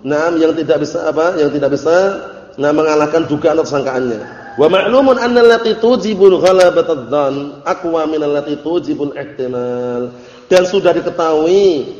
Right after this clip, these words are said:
bahwasanya dalil yang apa? Yang menghantarkan kepada ghalabatadh dhann, sangkaan dugaan yang kuat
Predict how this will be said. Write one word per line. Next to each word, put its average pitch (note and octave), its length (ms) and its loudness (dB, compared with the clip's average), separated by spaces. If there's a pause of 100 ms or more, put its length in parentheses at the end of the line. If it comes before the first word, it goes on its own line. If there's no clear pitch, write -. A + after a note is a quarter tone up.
(280)
bahwasanya E3+ 480 2
dalil E3+ 560 4
yang G3+ 160 2
apa? F3+ 320 2 (480)
Yang F3+ 480 4
menghantarkan G3 720 2
kepada E3+ 320 2
ghalabatadh E3+ 720 2
dhann, D#3 160 2
sangkaan F3+ 480 -2
dugaan F3 400 -2
yang E3 80 -2
kuat E3+ 400 0